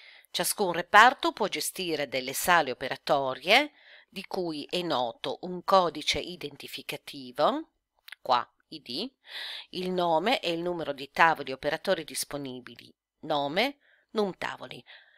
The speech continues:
Ecco, abbiamo di nuovo una forma verbale può gestire, attenzione a questo può perché ha un particolare significato, cioè significa che non è detto che un reparto gestisca delle sale operatorie.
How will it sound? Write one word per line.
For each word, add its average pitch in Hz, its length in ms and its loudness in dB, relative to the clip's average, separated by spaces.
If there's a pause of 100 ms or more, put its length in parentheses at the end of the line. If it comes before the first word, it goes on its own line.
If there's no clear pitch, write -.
(180)
Ecco, 156 180 -4
abbiamo 190 280 4
di 180 140 -4
nuovo 170 640 4
una 160 160 -4
forma 165 400 0
verbale 156 480 4
può 165 160 -2
gestire, 151 640 -4
attenzione 165 500 0
a 165 80 0
questo - 580 -8
può 185 320 8
perché 156 280 -4
ha 135 180 0
un 117 220 -10
particolare - 480 -4
significato, - 800 4 (480)
cioè - 160 -4
significa 151 480 -6
che 165 120 -4
non 135 180 -6
è 139 60 -8
detto 139 640 -4 (260)
che - 100 -8
un 156 80 -10
reparto 160 480 2
gestisca - 560 -2
delle 143 180 -6
sale 143 220 -2
operatorie. - 720 -8